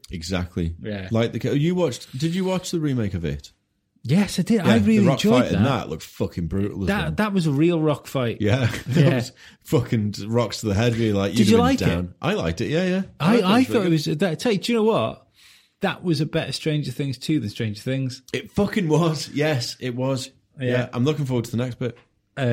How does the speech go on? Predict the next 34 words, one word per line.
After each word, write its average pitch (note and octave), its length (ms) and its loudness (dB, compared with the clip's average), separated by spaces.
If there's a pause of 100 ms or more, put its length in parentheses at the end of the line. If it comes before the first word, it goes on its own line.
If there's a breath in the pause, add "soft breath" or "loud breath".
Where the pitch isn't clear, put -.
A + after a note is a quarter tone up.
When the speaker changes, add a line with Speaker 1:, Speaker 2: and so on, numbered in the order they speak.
(300)
Speaker 2:
and D3 280 0
the, E3+ 100 4
you E3 260 2
could - 160 -4
tell, E3 280 0
I'll, C3 1120 0 (840 loud breath)
oh, D3+ 80 -2
I - 140 -6
think D3 280 -4
you F3 80 -10
could G2 140 -8
tell. F#2 400 -8 (120)
Speaker 1:
Mm-hmm. G2 140 -6
Speaker 2:
Maybe C3 440 -2 (120)
I'm B2 140 -6
think, C3+ 220 -8
trying B2 160 -2
to G#2+ 40 -2
think A2 140 -4
of G#2 60 -2
the G#2 80 -2
way G#2 120 -2
films C3+ 320 -4
are C3 60 -6
filmed A#2 400 -2
now. F#2 320 -8 (220)
Pe-, A#2+ 140 -6
they B2+ 260 -8
were A2+ 60 -4
probably A#2 340 -2
Speaker 1:
With F#2+ 100 -2
Speaker 2:
in F2 80 -2
production. G#2 460 -2
Speaker 1:
iPhones. - 100 -12